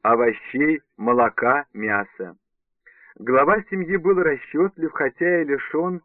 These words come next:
мелочности. Известно, например, что Бах недолюбливал гонорары за частные уроки, обычно обучая мальчиков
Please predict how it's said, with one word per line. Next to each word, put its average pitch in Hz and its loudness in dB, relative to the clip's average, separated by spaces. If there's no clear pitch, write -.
мелочности. 110 -6
Известно, 175 0
например, 180 -2
что - -2
Бах 135 -2
недолюбливал 147 0
гонорары 143 0
за 120 -2
частные 135 -6
уроки, 113 -4
обычно 151 -2
обучая 143 -4
мальчиков 160 -6